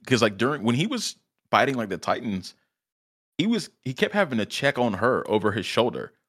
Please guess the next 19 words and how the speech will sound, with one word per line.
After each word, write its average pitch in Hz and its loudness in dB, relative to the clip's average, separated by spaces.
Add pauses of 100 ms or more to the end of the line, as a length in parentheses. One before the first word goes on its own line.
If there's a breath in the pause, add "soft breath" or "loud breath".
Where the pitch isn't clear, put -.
(840)
And, 101 2
like, 95 -4
he 123 -2
was 131 0
kind 131 0
of, 113 0
like, 101 4
having, 104 2
like, 98 -4
"Okay, 98 0
like, 87 -4
is 92 -4
it 92 -2
me 104 -2
just 110 -8
fighting 151 4
or 107 4
is 98 -2
it 98 -8